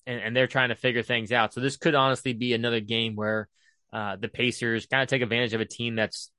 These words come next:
uh, trying to find themselves, right? I think that's what happened on Saturday against the Nets. Took advantage of a team that's kind of in between, uh, you know, not necessarily fully healthy, not necessarily in the same page. And I think they could do the same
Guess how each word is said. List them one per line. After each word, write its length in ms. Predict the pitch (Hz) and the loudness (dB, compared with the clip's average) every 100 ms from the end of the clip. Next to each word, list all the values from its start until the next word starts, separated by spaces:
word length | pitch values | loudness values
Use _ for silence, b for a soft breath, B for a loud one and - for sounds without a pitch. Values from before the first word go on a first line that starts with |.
| _ | _
uh, 340 | 107 104 101 101 _ _ _ _ - | -10 -6 -6 -8 _ _ _ _ 0
trying 180 | 143 | 2
to 60 | 127 | 2
find 260 | - 127 113 | 4 4 2
themselves, 440 | 92 101 64 - | -4 -10 -12 -4
right? 160 | 113 117 | 0 0
I 160 | 113 | 0
think 120 | 120 | 2
that's 160 | 127 - | 0 2
what 100 | 123 | 2
happened 480 | 113 120 123 117 110 | 2 2 -2 -4 -8
on 160 | 110 104 | -6 -6
Saturday 360 | - 117 120 | 2 4 4
against 220 | 117 113 - | 2 -2 -4
the 80 | |
Nets. 400 | 107 139 151 - - b b | 0 0 0 -10 -16 b b
Took 120 | - 123 | -4 0
advantage 280 | 117 120 | 2 2
of 60 | 113 | 0
a 60 | 107 | -2
team 260 | - 123 | -4 -4
that's 160 | 117 - | -4 -4
kind 200 | 113 113 | -2 0
of 80 | 107 | 0
in 100 | 117 | -2
between, 640 | 110 - 120 120 123 123 _ b b 113 | -4 -6 -4 -2 -2 -6 _ b b -2
uh, 300 | 101 98 - - | -2 -2 -6 -10
you 120 | 113 | -8
know, 80 | 104 | -4
not 220 | 113 117 | 0 0
necessarily 680 | 117 101 - 123 117 120 113 | 0 -4 -2 2 4 4 0
fully 300 | - 120 117 | 0 0 4
healthy, 280 | 151 165 151 | 6 4 4
not 160 | 123 | 2
necessarily 1120 | 120 117 - 110 - 120 120 117 117 113 110 - | 2 -4 -4 -10 -2 2 2 2 2 0 -4 -6
in 140 | 131 | -6
the 60 | 107 | -6
same 300 | - 117 107 | -2 -2 0
page. 460 | 131 143 143 139 - b b b | 2 4 2 -4 -14 b b b
And 80 | 123 | 0
I 60 | |
think 140 | 127 147 | 2 4
they 80 | |
could 120 | 127 127 | 4 4
do 80 | |
the 80 | 120 | 2
same 520 | 110 127 123 123 113 | 2 0 0 0 -6